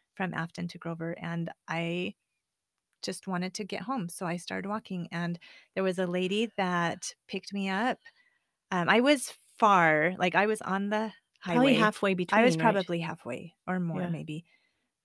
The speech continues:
Speaker 1: But there was a lady that stopped, um, and picked me up,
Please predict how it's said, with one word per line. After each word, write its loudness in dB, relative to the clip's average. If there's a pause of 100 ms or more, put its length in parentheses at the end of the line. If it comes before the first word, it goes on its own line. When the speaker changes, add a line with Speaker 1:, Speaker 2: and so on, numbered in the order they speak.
Speaker 1:
But -2
there -2
was -4
a -4
lady -2
that -4
stopped, -8 (200)
um, -6 (180)
and -4
picked -14
me -4
up, -6